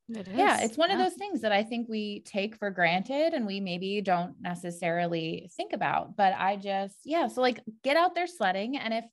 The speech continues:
Speaker 2: that's something that is, you have, like, the financial strain that's kinda holding you back because it's hard to afford all the gear for it, check out Thrive Outside Communities, Grand Rapids,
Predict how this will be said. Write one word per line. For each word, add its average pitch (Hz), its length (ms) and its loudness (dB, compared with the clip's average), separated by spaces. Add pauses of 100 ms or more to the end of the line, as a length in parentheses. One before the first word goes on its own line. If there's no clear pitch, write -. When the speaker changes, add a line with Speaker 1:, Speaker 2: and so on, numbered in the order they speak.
Speaker 2:
that's 226 260 -4
something 233 460 -2
that 180 280 2
is, 180 360 -8 (300)
you 208 220 -2
have, 196 220 4
like, 190 200 0
the 202 100 -2
financial 185 580 -4
strain 175 420 -4
that's 208 140 -6
kinda 180 220 -2
holding 180 320 -4
you 175 100 -4
back 247 320 0 (140)
because 208 300 -4
it's 185 200 -10 (300)
hard 190 280 2
to 202 160 -6 (120)
afford 185 360 -2
all 180 120 2
the 180 80 -8
gear 202 280 -4
for 175 260 -6
it, 175 280 -2
check 220 280 -2
out 233 300 4
Thrive 180 500 -2 (180)
Outside 175 500 0
Communities, 175 500 -4
Grand 170 240 2
Rapids, 175 580 -2